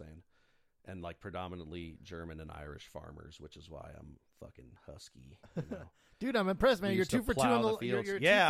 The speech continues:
Speaker 2: two for two in the
Speaker 1: you,
Speaker 2: twelfth
Speaker 1: you,
Speaker 2: grade.
Speaker 1: you, you boosted my
Speaker 2: There you go,
Speaker 1: confidence,
Speaker 2: yeah.
Speaker 1: so here we are. We're doing
Speaker 2: All right.
Speaker 1: it.
Speaker 2: Next question. We got two left, buddy.
Speaker 1: All right, hit me.
Speaker 2: Who developed the theory of relativity?
Speaker 1: Newton?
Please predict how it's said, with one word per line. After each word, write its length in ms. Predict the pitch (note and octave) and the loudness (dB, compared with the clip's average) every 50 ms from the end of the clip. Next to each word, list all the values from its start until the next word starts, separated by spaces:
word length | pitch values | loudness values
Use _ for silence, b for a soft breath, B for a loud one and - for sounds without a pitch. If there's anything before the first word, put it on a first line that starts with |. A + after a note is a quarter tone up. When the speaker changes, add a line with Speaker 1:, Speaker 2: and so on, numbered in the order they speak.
| D#3 | 6
Speaker 2:
two 40 | D#3+ | 6
for 40 | - | 6
two 100 | B3+ C#4 | 4 4
in 60 | B3+ A3+ | 4 4
the 60 | D#3 | 4
Speaker 1:
you, 80 | D3 | 6
Speaker 2:
twelfth 200 | F3+ G#3+ A#3 C#3 D#3+ | 8 8 6 6 6
Speaker 1:
you, 80 | F#3+ A3+ | 6 8
Speaker 2:
grade. 200 | C#4 C#4 A3 E3 | 8 8 8 6
Speaker 1:
you, 200 | G3 F#3+ D#3+ - b b b b - | 2 0 -2 -4 b b b b -8
you 120 | C3+ D3 | -6 -4
boosted 480 | A#2 A2 F3+ G3 G3 - - - F#3 E3+ | 0 2 4 4 4 2 0 0 0 2
my 120 | F3 D3 C#3 | 2 2 2
Speaker 2:
There 40 | F3+ | 2
you 60 | F3+ | 4
go, 60 | F3 | 4
Speaker 1:
confidence, 420 | F3 F3+ F#3+ E3 D#3 D3 C3 B2+ E3 | 4 4 4 4 4 2 2 0 0
Speaker 2:
yeah. 60 | E3 | 0
Speaker 1:
so 120 | D3 C#3 | 0 0
here 220 | C3+ C3+ D3+ D#3 D3+ | 0 0 0 -2 0
we 140 | D3+ D3+ D#3+ | 0 2 4
are. 260 | D#3 C3+ A#2 A2 G#2 | 4 4 4 4 2
We're 120 | G#2 G#2 G#2+ | 0 -2 0
doing 240 | B2+ C#3+ C#3 B2+ | 0 0 2 2
Speaker 2:
All 60 | E3 F3 | 0 -2
right. 80 | F#2 F2 | -4 -6
Speaker 1:
it. 100 | - _ _ _ - _ _ _ _ _ _ _ _ _ _ - - _ _ _ _ _ _ _ _ _ _ _ _ - | -8 _ _ _ -20 _ _ _ _ _ _ _ _ _ _ -20 -20 _ _ _ _ _ _ _ _ _ _ _ _ -6
Speaker 2:
Next 240 | C3 D#3 D#3+ - - | -6 -6 -6 -4 -2
question. 280 | - F#3 D#3 - D3+ | 0 0 0 -2 -4
We 60 | C3+ B2+ | -6 -6
got 140 | C3 A#2+ | -8 -8
two 180 | - - D3+ D3+ | -6 -6 -4 -4
left, 260 | C#3+ B2+ G#2+ - _ | -4 -4 -6 -8 _
buddy. 220 | - G#2 G#2 G#2 - - _ _ _ _ _ _ _ _ _ _ - | -14 -14 -12 -14 -16 -20 _ _ _ _ _ _ _ _ _ _ -20
Speaker 1:
All 60 | - | -20
right, 100 | - - | -20 -16
hit 160 | F2+ D#2 C2 | -16 -16 -16
me. 160 | A1 B1+ D#2 - _ _ _ - | -16 -20 -20 -20 _ _ _ -10
Speaker 2:
Who 220 | - D#3 F3 G3+ G#3 | -4 -4 -2 -2 -2
developed 600 | G#3 G#3 E3 C#3+ D3 C#3 C#3+ D3+ D#3+ D#3 - - - - - _ C#3+ | -4 -4 -2 0 -2 0 0 -2 -4 -6 -10 -18 -20 -20 -20 _ -18
the 140 | C3 B2 A2+ | -12 -12 -12
theory 440 | - - - C#3+ D3 D#3+ D#3+ D#3 C#3+ | -12 -12 -10 -8 -6 -6 -6 -6 -8
of 120 | B2+ G#2+ A#2 | -8 -8 -6
relativity? 680 | A#2+ A#2+ A#2+ A2 - - G#2 F2+ F2+ - - G2+ G2 F#2 - _ _ _ _ _ _ _ _ _ _ _ _ _ _ _ _ _ _ _ _ _ _ _ _ _ _ _ _ _ _ _ _ _ _ _ _ _ _ _ _ _ _ _ _ _ _ _ _ _ _ _ _ _ _ _ _ _ _ _ _ _ - | -6 -6 -6 -8 -10 -12 -16 -16 -16 -18 -20 -20 -20 -20 -20 _ _ _ _ _ _ _ _ _ _ _ _ _ _ _ _ _ _ _ _ _ _ _ _ _ _ _ _ _ _ _ _ _ _ _ _ _ _ _ _ _ _ _ _ _ _ _ _ _ _ _ _ _ _ _ _ _ _ _ _ _ -14
Speaker 1:
Newton? 640 | F2 F2+ F2+ F2+ G2+ A2 - - C3+ C#3+ D3+ D#3+ D#3+ | -10 -8 -8 -6 -6 -8 -6 -8 -8 -8 -8 -10 -12